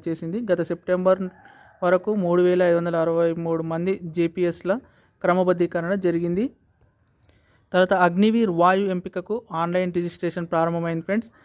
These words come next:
ఇది చూసుకున్నట్లయితే, అగ్నిపథ్లో భాగంగా అగ్నివీర్ వాయు ఇంటెక్ ఒకటి రెండు వేల ఇరవై ఐదు ఎంపికకు భారత నౌకాదళం దరఖాస్తులు ఆహ్వానిస్తున్నట్లు రక్షణ పౌర సంబంధాల అధికారులు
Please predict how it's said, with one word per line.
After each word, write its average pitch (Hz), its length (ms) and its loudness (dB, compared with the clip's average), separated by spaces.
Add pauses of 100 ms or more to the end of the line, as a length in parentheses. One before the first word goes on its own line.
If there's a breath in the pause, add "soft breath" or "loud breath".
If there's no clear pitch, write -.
(280 soft breath)
ఇది 185 220 -2
చూసుకున్నట్లయితే, 202 560 -2
అగ్నిపథ్లో 185 580 0
భాగంగా 175 400 2
అగ్నివీర్ 180 420 0
వాయు 170 380 0
ఇంటెక్ 170 360 -4 (360)
ఒకటి 180 280 0
రెండు 175 180 0
వేల 180 140 4
ఇరవై 175 220 4
ఐదు 180 80 2
ఎంపికకు 175 420 -6
భారత 170 380 0
నౌకాదళం 175 520 -2
దరఖాస్తులు 170 520 -2
ఆహ్వానిస్తున్నట్లు 170 760 -2
రక్షణ 185 320 -2
పౌర 175 280 2
సంబంధాల 170 500 -2
అధికారులు 165 460 0